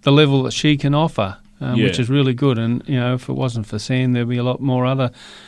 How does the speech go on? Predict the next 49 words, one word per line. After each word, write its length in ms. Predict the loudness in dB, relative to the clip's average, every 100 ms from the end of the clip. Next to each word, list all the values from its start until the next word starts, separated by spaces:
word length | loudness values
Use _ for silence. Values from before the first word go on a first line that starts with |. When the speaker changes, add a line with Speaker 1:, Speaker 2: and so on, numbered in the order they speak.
| -20 -6
Speaker 1:
animals 400 | 0 2 2 2
out 200 | 0 0
there 160 | 0 0
and 120 | 0
a 60 | 0
lot 240 | -2 -2
more 320 | -2 -2 -4 -8
worse 320 | -8 -4 -4 -6
condition 520 | -6 -4 -4 -4 -4
than 40 | -2
Speaker 2:
Exactly. 400 | -4 -4 -10 -12 -16 -20 -20 -20 _ -4
Speaker 1:
Yeah, 140 | -2
so 180 | -2 0
I 60 |
guess 220 | 0 -2 -4
it's 160 | -4
one 140 | -2 0
of 100 | 0
them 160 | -2
things 260 | -2 -2 -2
that, 180 | -6 -8 -8
you 80 | -6
know, 240 | -6 -6
it's 160 | -8 -4
like 220 | -4 -4 -8 -20 -20 -6
anything 440 | 2 2 2 0 -4 -4
living 320 | 0 2 4
in 140 | 4
a 60 | 2
remote 420 | 2 4 4 2
area 280 | 2 0 0
like 300 | 0 0 -2
this, 340 | -4 -4 -4
um, 380 | -4 -2 -2 -6 -10 -20 _ _ -4
even 260 | 0 2
our 140 | 2 2
health 240 | 2 2
services, 500 | 0 -4 -4 -4 -6
we 120 | -6 -6
struggle. 520 | -6 -4 -4 -6 -8
You 80 | -4
know, 60 | -2
Speaker 2:
Yeah. 180 | 2 2
Speaker 1:
people 140 | 2
have 80 | 0
gotta 200 | 0 -2
travel 360 | 0 0 2 2
out 160 | 2
of, 240 | 0 -4